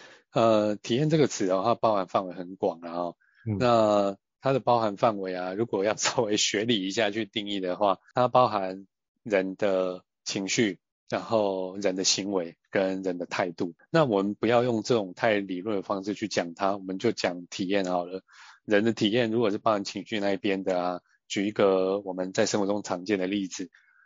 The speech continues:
Speaker 1: 比如说我们进去一家餐厅，然后你要等候，等候的那个过程，我们身为一个顾客，我们会产生一些感受，就是到底会不会等很久，服务生什么时候要来，这会产生我们的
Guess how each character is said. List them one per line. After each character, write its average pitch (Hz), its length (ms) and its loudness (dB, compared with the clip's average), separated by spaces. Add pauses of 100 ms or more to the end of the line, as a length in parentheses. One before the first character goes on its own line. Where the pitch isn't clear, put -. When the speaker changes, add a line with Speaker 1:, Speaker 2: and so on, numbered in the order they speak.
Speaker 1:
比 104 60 -6
如 92 60 -4
说 104 180 2
我 98 60 0
们 90 180 -6
进 101 180 -2
去 101 160 -4
一 95 40 -2
家 95 160 2
餐 92 280 -6
厅， 92 300 -6 (440)
然 92 120 -6
后 101 100 -2
你 92 120 -6
要 92 300 -4
等 110 220 -4
候， - 300 -2 (480)
等 101 140 -4
候 143 160 4
的 127 60 4
那 139 80 2
个 123 80 -2
过 117 200 0
程， 92 280 -8
我 92 80 -10
们 95 120 -2
身 117 160 0
为 110 80 2
一 - 20 -12
个 101 120 0
顾 101 220 0
客， 92 300 0 (260)
我 107 80 -2
们 90 80 -8
会 113 120 2
产 85 240 -8
生 95 160 -6
一 98 40 -4
些 95 160 0
感 82 240 -4
受， 85 300 -2 (160)
就 98 100 -16
是 107 220 -2 (500)
到 135 160 2
底 87 400 -4 (200)
会 - 120 0
不 107 60 0
会 113 60 4
等 92 200 -4
很 92 200 -4
久， 101 280 -4 (640)
服 113 200 -2
务 127 80 2
生 127 180 0
什 98 160 -4
么 87 80 -8
时 - 80 0
候 95 80 2
要 101 160 2
来， 87 380 -4 (480)
这 147 80 2
会 147 100 8
产 98 180 0
生 120 220 0
我 95 140 -6
们 87 240 -8
的 87 400 -2